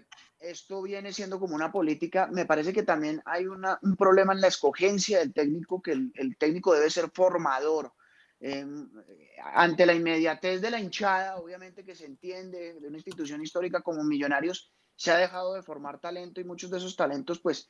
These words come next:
se van a muy temprana edad y casi que ni se disfrutan, como es el caso de Carrascal.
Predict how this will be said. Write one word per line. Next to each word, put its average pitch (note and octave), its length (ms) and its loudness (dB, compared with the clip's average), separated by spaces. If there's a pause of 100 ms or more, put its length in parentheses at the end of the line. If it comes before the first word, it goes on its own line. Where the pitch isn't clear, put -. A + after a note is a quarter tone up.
(180)
se - 180 2
van E3 340 4
a F3+ 80 -10
muy G3 160 -10
temprana F#3+ 440 -4
edad G3+ 300 -4
y G#3+ 120 -8
casi F#3 240 -6
que A3+ 120 -6
ni G#3 100 -8
se E3+ 140 -8
disfrutan, C3+ 580 -4
como C#3+ 160 -8
es C3+ 80 -12
el F3 80 -14
caso F#3 260 -4
de F3+ 80 -4
Carrascal. C#3+ 640 -2